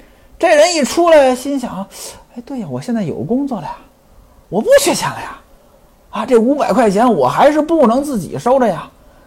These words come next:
赶紧的跑到警察局，把这五百块钱交给了警察。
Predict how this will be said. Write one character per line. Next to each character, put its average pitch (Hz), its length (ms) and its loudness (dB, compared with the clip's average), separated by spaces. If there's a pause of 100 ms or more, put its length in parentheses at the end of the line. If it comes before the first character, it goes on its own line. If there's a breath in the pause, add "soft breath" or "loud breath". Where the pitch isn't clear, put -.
赶 214 260 2
紧 127 200 0
的 180 100 2
跑 135 280 -2
到 165 140 2
警 123 140 -4
察 147 180 2
局， 147 300 -4
把 85 240 -10
这 123 100 -4
五 131 140 -4
百 107 180 -6
块 120 220 -2
钱 117 400 -4
交 143 300 2
给 95 180 -6
了 104 100 -8
警 101 200 -12
察。 - 140 -18